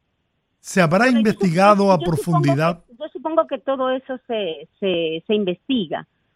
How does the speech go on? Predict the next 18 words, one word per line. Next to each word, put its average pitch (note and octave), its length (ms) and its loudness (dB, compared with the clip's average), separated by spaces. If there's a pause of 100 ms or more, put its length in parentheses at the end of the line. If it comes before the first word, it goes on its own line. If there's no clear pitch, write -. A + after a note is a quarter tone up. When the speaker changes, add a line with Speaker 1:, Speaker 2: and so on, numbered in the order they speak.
Speaker 2:
Supongo B3+ 340 0
que B3 100 0
todo B3+ 260 0
eso B3+ 200 -4
se B3 120 -10
investiga, F#3+ 640 -6 (500)
pero, A#3 480 2
pero A#3 220 -2
hasta A#3 240 -2
ahora, C#4 400 -2
por C4+ 200 -10
lo B3+ 80 -8
menos, C4 240 -8
las C4+ 180 -10
hipótesis A#3 500 -8
que A#3+ 120 -2
tienen A#3 300 -2
más A3 160 -2